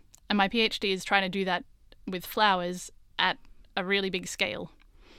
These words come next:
So trying to look at, at really large scale patterns across the landscape. And also, and this is the slightly scary spa-, part for me, 'cause I can't look at it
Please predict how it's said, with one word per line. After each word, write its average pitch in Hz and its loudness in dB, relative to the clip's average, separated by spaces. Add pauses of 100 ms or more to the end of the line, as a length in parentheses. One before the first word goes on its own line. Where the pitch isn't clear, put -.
(420)
So - -2
trying 190 2
to 185 0
look 185 -6
at, - -4 (100)
at - -2
really 202 -4
large 190 2
scale - -6
patterns - -6
across 196 -8
the 185 -8
landscape. 208 -6 (920)
And 185 -2 (240)
also, 233 0 (160)
and 196 -4
this 196 -6
is 202 -8
the 196 -6
slightly 208 0
scary 208 -4
spa-, - -2 (160)
part 202 0
for 208 -6
me, 185 -4
'cause 196 -8
I 180 -2
can't 214 2 (240)
look 190 -6
at - -2
it - -4